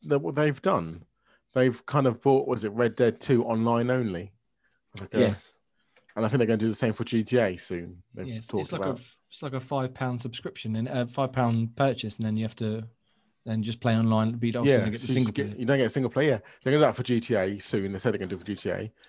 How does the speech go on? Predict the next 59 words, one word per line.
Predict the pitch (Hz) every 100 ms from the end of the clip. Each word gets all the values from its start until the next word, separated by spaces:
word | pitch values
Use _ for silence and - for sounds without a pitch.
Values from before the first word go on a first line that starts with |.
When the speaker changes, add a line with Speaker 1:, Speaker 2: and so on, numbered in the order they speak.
| _ -
Speaker 3:
Yeah. | 107 117
Speaker 1:
And | 113
they've | 104
got | 120 -
Red | 139
done | 120 107
it |
for | 101
Red | 113 107
Dead. | 85 - -
It's | 151
like, | 175 165 440 -
that's | 170 -
a | -
bit | 82
money | 82 85
grabby. | 87 82 92 110 - _ _ _ _ _ _
Speaker 3:
Yeah, | - 101
Speaker 2:
Yeah, | 120 135
Speaker 3:
you, | 131
Speaker 2:
that | -
is. | -
Speaker 3:
you, | 170 _ _ _
you | 151
think | 208 127
they'd | 120
just | 123 -
do | 120
it | 113
free, | 131 120
pl-, | 131 - -
you | 147
know, | 104
free | - 131
to | 127
play? | - 131
I'm | 113
sure | 117 139
they've | 123 117 120
still | - - 131
got | 127
all | 123
the |
microtransactions | 117 120 120 107 110 110 - - 117 113 117 - 117 110
in | 110
there | 110 110
Speaker 1:
Oh | 104
Speaker 3:
and | 104
Speaker 1:
God, | - 87 85
the | 107
amount | 120 135 139
of |
money | 113 117 101 -
game, | - 107 110
those | 104 104 98
shark | - - 110 107 -
coin | - 98 90 85
things | 92 95 87
make. | 92 92 82